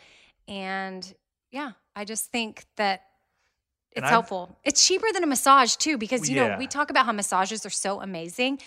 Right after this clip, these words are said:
Speaker 1: And this is a way to, like, self-massage your muscles and some that you wouldn't really be able to reach, you know,
Speaker 2: And
Speaker 1: like
Speaker 2: I'd
Speaker 1: your
Speaker 2: say if you're gonna
Speaker 1: hamstrings.
Speaker 2: order one, go ahead and order
Speaker 1: Mm.
Speaker 2: the, the larger one, 'cause there are several
Speaker 1: Oh, like,
Speaker 2: exercises.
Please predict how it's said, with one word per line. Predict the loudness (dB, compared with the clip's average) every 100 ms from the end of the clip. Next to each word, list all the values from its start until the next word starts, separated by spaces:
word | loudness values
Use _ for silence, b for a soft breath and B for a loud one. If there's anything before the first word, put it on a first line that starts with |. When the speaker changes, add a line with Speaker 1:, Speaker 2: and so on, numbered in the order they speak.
| B
Speaker 1:
And | -2
this | -2
is | 0
a | -2
way | 2 0
to, | 0 -2
like, | -2 -2
self-massage | 0 4 4 2 -6 0 6 8 8 4 -4 b b b
your | -8 -4 -2 -2 -4 _ 0
muscles | 2 2 -2 -6 -6 -2
and | -2
some | 2 2 2
that | -2
you | -6
wouldn't | -4 -6 -8
really | -8 -8 -8 -12 -14
be | -8 -6
able | -4
to | -6
reach, | -8 -10 -8 -8 -8 _ _ _ _ _ _ _ _ -12
you | -10
know, | -10 -4
Speaker 2:
And |
Speaker 1:
like | -2
Speaker 2:
I'd |
Speaker 1:
your | 0
Speaker 2:
say | 0 -2
if | -2
you're | -2
gonna | 0
Speaker 1:
hamstrings. | 0
Speaker 2:
order | 0
one, | -4 -6
go | -6 -4
ahead | -2
and | -4
order | -6 -8 -8
Speaker 1:
Mm. | -10
Speaker 2:
the, | -12 -16 -18
the | -18
larger | -14 -14 -14 -18 -20
one, | -20 -20 -20 _ _ _ _ _ -16
'cause | -10 -4
there | -2
are | -2
several | -2 -2 -2
Speaker 1:
Oh, | -6
like, | -8
Speaker 2:
exercises. | 0 4 6 4